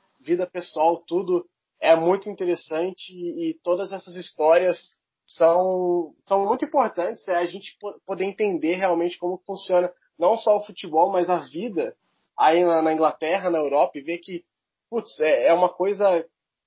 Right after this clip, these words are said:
que é quase intrínseca, assim, é, desde pequeno, o, o modo de viver, enxergar as relações cotidianas e dentro de campo, a atitude que, o, que os jogadores têm, que as crianças têm,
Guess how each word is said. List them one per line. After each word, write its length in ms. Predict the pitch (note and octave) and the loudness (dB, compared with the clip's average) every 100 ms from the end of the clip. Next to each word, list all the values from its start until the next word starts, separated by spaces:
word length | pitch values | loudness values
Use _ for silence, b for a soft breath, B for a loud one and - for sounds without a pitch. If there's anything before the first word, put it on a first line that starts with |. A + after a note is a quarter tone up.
| _ | _
que 100 | - | -10
é 40 | F3 | -4
quase 380 | - G3 A3 A3+ | 0 0 0 -2
intrínseca, 880 | G#3+ F#3 - F#3+ A3 C4 - E3 D3+ | -2 -6 -8 -8 -4 -4 -4 -6 -6
assim, 280 | - F#3 G3 | -8 -4 0
é, 260 | D3+ D3+ - - C#3+ | 2 0 -4 -8 2
desde 340 | F#3 G#3 G3+ _ | 2 2 -10 _
pequeno, 680 | - _ F3+ G#3+ G#3+ F#3+ F3 | -20 _ 0 0 0 -2 -2
o, 420 | - - E3 E3 E3 | -4 -6 -2 0 4
o 60 | |
modo 280 | E3+ G#3 G#3 | 6 6 2
de 320 | E3+ F#3 F3 - _ _ - | -8 -10 -10 -12 _ _ -4
viver, 320 | D#3+ C#3 F#3 | -4 2 2
enxergar 880 | F#3 - E3+ D3+ D3 E3+ G3 E3 D#3 | 2 0 -2 0 4 6 8 6 6
as 100 | D#3 | 4
relações 380 | E3 D#3+ E3+ E3+ | 0 0 -6 -8
cotidianas 580 | E3+ D#3+ C#3+ D#3+ F3+ | -12 -10 -4 -2 -2
e 100 | D#3+ | -4
dentro 280 | C#3 E3+ F3 | -2 -2 -2
de 100 | D#3+ | -12
campo, 600 | - D3+ F3+ - D3 C3+ - _ _ _ | -8 -4 -4 -4 -4 -4 -8 _ _ _
a 100 | C#3+ | -2
atitude 520 | D#3 - E3 G3+ E3 | -2 -6 -6 -6 -6
que, 160 | - E3+ | -6 -2
o, 400 | D#3+ D#3 C#3+ C3+ | -2 -2 -6 -8
que 80 | D#3 | -8
os 60 | D3 | -2
jogadores 840 | D#3+ D#3 B2+ D#3 F#3+ D#3+ A#2+ - _ | 4 4 2 -2 -2 -4 -8 -20 _
têm, 400 | D#3 E3+ G3 D#3 C3+ | -2 -2 0 -4 -6
que 80 | C#3+ | -16
as 80 | - | -8
crianças 520 | D3+ E3+ G#3 E3 - | 2 2 2 -4 -4
têm, 280 | E3+ F#3+ | -2 -2